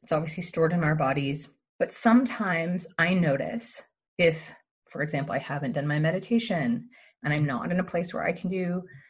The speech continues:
breath work, like, I'm in public, um, and I can't lay down and breathe <laughs> in the middle of a busy area,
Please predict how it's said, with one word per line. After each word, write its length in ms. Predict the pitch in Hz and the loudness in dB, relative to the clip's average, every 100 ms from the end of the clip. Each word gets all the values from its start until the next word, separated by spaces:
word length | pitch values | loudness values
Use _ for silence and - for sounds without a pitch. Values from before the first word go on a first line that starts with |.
| _ _ - | _ _ -4
breath 260 | 156 - | -4 -2
work, 280 | 170 - - | -2 -2 -4
like, 140 | - 147 | -4 0
I'm 140 | 151 | 2
in 160 | 165 175 | 2 0
public, 680 | - 214 180 147 117 - - _ - | -4 -4 0 0 0 -6 -20 _ -6
um, 240 | 156 156 | -2 -2
and 80 | - | -4
I 40 | |
can't 280 | 156 - 165 | -6 -2 -2
lay 280 | 139 135 156 | 0 2 4
down 240 | 180 175 | 4 4
and 160 | 170 165 | 2 0
breathe 420 | 165 190 180 156 165 | -2 -2 0 0 0
<laughs> 120 | - 190 | 0 2
in 120 | 185 | 2
the 80 | 185 | 4
middle 360 | 185 180 185 | 4 6 6
of 160 | 180 175 | 6 6
a 80 | 165 | 2
busy 480 | 165 185 180 185 | 2 2 0 -2
area, 580 | 175 196 180 156 147 151 | -4 -2 0 2 0 -4